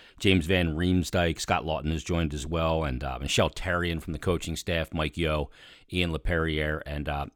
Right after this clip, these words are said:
either later this week or next week, hoping to have, uh, head coach Alain Vigneault join the podcast as well. And I know him and his coaching staff are staying in contact in anticipation of a possible resumption of the season. And it seems like,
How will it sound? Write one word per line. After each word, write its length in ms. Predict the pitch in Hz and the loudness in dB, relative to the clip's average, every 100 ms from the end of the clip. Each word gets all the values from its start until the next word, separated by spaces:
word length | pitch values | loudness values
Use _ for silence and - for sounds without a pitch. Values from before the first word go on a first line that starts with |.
| - 82 - | -12 -12 -8
either 240 | 110 92 | -4 0
later 240 | 85 107 123 | 2 2 4
this 200 | 107 - | 2 2
week 200 | 117 - | 0 2
or 220 | 85 80 | 2 2
next 440 | - 85 92 - | 0 0 0 0
week, 220 | 82 73 - - - - - | -2 -2 -4 -20 -20 -20 -2
hoping 280 | 101 90 80 | 0 0 0
to 60 | |
have, 200 | 78 78 | -2 -2
uh, 140 | 78 73 | -2 0
head 220 | 98 85 | 0 0
coach 240 | 85 78 | 0 -2
Alain 340 | - 82 85 80 | -4 0 2 2
Vigneault 540 | 71 87 87 76 64 - - - - | 2 2 2 2 -2 -8 -20 -18 -4
join 440 | 78 85 80 71 | 0 2 2 -2
the 100 | 76 | -6
podcast 560 | 71 80 73 82 76 - | -2 0 0 -2 -2 -4
as 220 | 80 71 | -6 -2
well. 240 | 82 85 | 2 2
And 100 | 82 | 2
I 40 | 76 | 0
know 140 | 78 | -2
him 280 | 82 82 80 - _ - | -2 -2 -2 -8 _ -8
and 160 | 90 90 | -2 0
his 160 | 85 | 0
coaching 320 | - 98 - 85 | 2 2 2 -4
staff 320 | - 82 82 | 0 0 0
are 100 | 73 | -4
staying 300 | - 92 87 | -2 0 0
in 100 | 71 | -2
contact 600 | 95 90 82 90 80 - - - - | 0 0 2 4 2 0 -20 -20 -6
in 100 | 87 | 0
anticipation 800 | 92 82 87 90 - 98 90 92 | 2 2 -2 -2 0 2 2 2
of 220 | 87 78 - - | 2 2 -2 -10
a 100 | - | -6
possible 520 | - 117 110 - 101 | 0 4 4 6 2
resumption 720 | 85 82 73 98 104 - 98 - | 2 0 2 4 4 4 0 2
of 180 | 95 87 | 2 2
the 120 | 76 | 0
season. 440 | - 101 101 92 82 | 0 2 4 4 2
And 100 | 78 | 0
it 60 | |
seems 260 | - 185 185 | 2 2 4
like, 240 | 120 78 | 4 2